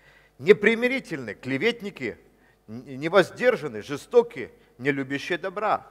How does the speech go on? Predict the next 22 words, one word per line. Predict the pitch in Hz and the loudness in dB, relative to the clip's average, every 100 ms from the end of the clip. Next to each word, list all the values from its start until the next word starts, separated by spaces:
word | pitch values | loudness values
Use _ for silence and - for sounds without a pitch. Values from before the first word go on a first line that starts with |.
| - | -16
предатели, | 147 156 135 - - 120 107 | -4 0 4 2 0 -6 -4
наглые, | 127 190 120 107 - - | -2 -4 -4 -10 -12 -4
напыщенные, | 135 - 226 - 120 110 | -4 -4 -12 -12 -10 -12
более | 107 202 220 190 - - - | 4 4 4 0 -8 -20 -20
сребролюбивые, | - 117 117 127 139 143 208 208 | -14 -8 -6 -6 -6 -8 -6 -6
нежели | 190 202 208 202 | -2 -2 -2 -6
бого-, | 190 180 196 | -6 -2 -4
боголюбивые, | - 135 208 208 151 120 107 98 - - _ _ - | -4 -4 -2 0 0 -2 -6 -12 -14 -18 _ _ -14
имеющие | 131 143 247 220 208 | -10 -4 -4 -4 -6
вид | 220 160 | -10 -4
благочестия, | 180 170 160 - 262 - 135 120 | 0 2 0 -6 -12 -14 -12 -12
силы | - 190 233 208 | -12 -14 -10 -8
же | 196 | -8
его | 196 220 | -6 -2
отрекшиеся. | - 170 214 190 - 110 - - - - - _ - | -2 -4 -6 -8 -8 -16 -14 -16 -18 -20 -20 _ 4
Так-, | 156 - 175 175 170 - | 4 4 -8 -8 -8 -2
таковых | 156 175 196 254 - - | 6 8 8 4 -2 -6
удаляйся. | 214 220 214 233 214 - - 95 - _ _ _ _ _ _ _ _ | 4 8 8 6 0 -4 -10 -14 -14 _ _ _ _ _ _ _ _
Сим | - - 220 262 277 247 - _ _ _ _ _ | -14 -10 -6 -6 -6 -18 -20 _ _ _ _ _
принадлежат | 151 165 160 180 143 214 226 - | 2 4 4 2 0 -2 -2 -10
те, | - 208 226 | -4 2 2
которые | 226 - 170 196 190 185 | 2 -8 -4 -2 0 0